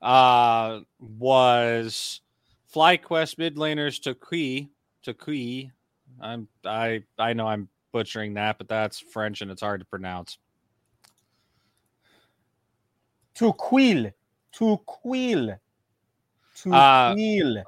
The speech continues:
Speaker 1: Tu-, Tuquil. Uh, C nine's A D carry Berserker. Um, Hundred Thieves,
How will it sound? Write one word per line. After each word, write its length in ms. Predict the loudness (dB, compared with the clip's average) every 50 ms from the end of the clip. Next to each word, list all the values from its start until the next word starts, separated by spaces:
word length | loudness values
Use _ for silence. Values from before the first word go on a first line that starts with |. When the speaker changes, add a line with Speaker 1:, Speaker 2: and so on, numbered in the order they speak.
| _
Speaker 1:
Tu-, 280 | _ 0 0 0 0 -2 _ -2
Tuquil. 680 | -2 -2 -2 -2 -2 0 2 2 2 2 0 -2 -6 -8 _ _ _ _ _ _ _ _ _ _ _ _ _ _ _ _ _ _ _ _ _ _ _ _ _ _ _ _ _ _ _ _ _ _ _ _ _ _ -2
Uh, 240 | 2 4 4 2 2
C 240 | 0 -4 -2 2
nine's 460 | 4 6 6 6 6 4 0 -2 -4 -2
A 160 | -2 0 0
D 100 | -2 -4
carry 340 | -4 -4 -2 -2 0 -2 -4
Berserker. 680 | -4 -4 -6 -4 -2 -4 -4 -4 -6 -8 -8 -8 -10 _ _ _ _ _ _ _ _ _ _ _ _ _ _ _ _ _ _ _ _ _ _ _ _ -2
Um, 800 | 2 4 4 6 6 6 4 4 2 0 -2 -4 -8 -12 -14 _ _ _ _ _ _ _ _ _ _ _ _ _ _ _ _ _ _ _ _ -20 -18 -4
Hundred 420 | 0 0 0 2 0 -4 -6 -6
Thieves, 840 | -6 -6 -4 -4 -4 -6 -6 -8 -8 -12 -12 -10 -10 -12 -12 -16